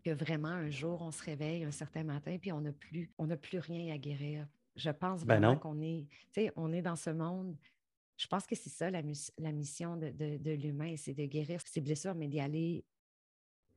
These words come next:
Speaker 1: once at a time, one step at a time.
Speaker 2: Guérison implique, euh, implique, euh, blessure. Euh, j'apporte une petite nuance, euh, dans, dans, dans la notion de la part d'ombre,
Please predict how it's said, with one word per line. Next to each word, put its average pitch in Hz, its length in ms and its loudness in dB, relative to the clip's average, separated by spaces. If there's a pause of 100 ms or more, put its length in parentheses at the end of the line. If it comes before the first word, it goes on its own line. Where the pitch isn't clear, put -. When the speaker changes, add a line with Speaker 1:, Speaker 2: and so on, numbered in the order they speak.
(220)
Speaker 1:
once 165 420 -2
at 147 120 -2
a 143 80 -2
time, 180 600 -4 (240)
one 156 320 -4
step - 400 -6 (140)
at 143 120 -4
a 143 100 -2
time. 170 600 -4 (180)
Speaker 2:
Guérison 120 560 12
implique, 113 520 8
euh, 104 400 8 (180)
implique, 117 460 4
euh, 101 500 6
blessure. 104 680 6
Euh, 104 440 8 (180)
j'apporte 127 380 10
une 117 100 12
petite - 200 0
nuance, 123 600 10
euh, 107 220 6
dans, 101 240 6
dans, 98 300 4
dans 98 640 4
la 98 100 4
notion 104 280 4
de 135 40 8
la 113 80 10
part 101 240 6
d'ombre, 110 600 8